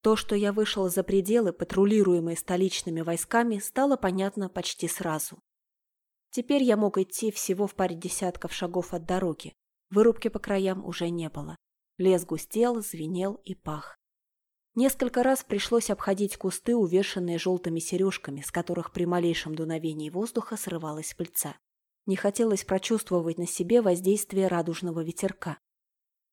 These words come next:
Неподалёку от кустов сидели серые с синей грудкой птицы, разевали рот и ловили пыльцу. Я взмахнул хуатсянем и сбил несколько птиц.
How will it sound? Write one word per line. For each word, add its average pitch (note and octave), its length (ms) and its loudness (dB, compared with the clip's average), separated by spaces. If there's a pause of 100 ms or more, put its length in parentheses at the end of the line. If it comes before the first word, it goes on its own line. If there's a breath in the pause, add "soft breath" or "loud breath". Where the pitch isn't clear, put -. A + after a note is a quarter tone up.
Неподалёку G#3+ 540 4
от F3+ 140 0
кустов C4 420 0
сидели G#3 400 4
серые A3+ 480 4
с G3 60 2
синей G#3+ 400 2
грудкой G3+ 420 2
птицы, - 540 -2
разевали E3+ 480 2
рот G3+ 380 0
и G3 60 -2
ловили E3+ 380 2
пыльцу. E3+ 540 -4 (600)
Я A#3+ 160 8
взмахнул G3 520 0
хуатсянем A3+ 760 0
и A3+ 80 4
сбил A3 260 2
несколько D#3+ 480 -4
птиц. - 360 -10